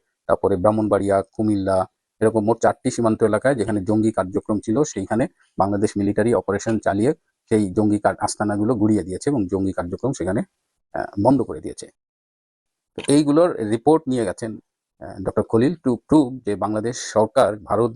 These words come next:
যে অনুরোধ করেছিল এবং যে প্রমাণগুলো দিয়েছিল, বাংলাদেশ সরকার is acting accordingly। তো এই, এই আলোচনাগুলো আরো চলবে। আর বাংলাদেশের, আহ, মানে, গোয়েন্দা ওয়ার্ল্ডে, স্পাই ওয়ার্ল্ডে এখানে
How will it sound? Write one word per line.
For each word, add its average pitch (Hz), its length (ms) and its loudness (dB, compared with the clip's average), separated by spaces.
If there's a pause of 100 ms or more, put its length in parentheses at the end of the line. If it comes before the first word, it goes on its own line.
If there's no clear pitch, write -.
যে 110 140 -2 (320)
অনুরোধ 110 380 4
করেছিল 117 380 2
এবং 110 200 0
যে 101 60 -2
প্রমাণগুলো 113 440 2
দিয়েছিল, 107 300 -2
বাংলাদেশ 98 300 -2
সরকার - 340 -4 (300)
is 110 380 -2
acting - 320 -4
accordingly। 95 640 -4 (540)
তো 110 120 2 (280)
এই, 117 280 2
এই 123 120 2
আলোচনাগুলো 131 460 0
আরো 127 200 2
চলবে। 139 340 2
আর 113 120 2 (960)
বাংলাদেশের, 165 880 2
আহ, 107 180 -4
মানে, 113 180 -2
গোয়েন্দা 180 560 4
ওয়ার্ল্ডে, 101 520 -2
স্পাই 165 420 2
ওয়ার্ল্ডে 113 480 0
এখানে 131 260 0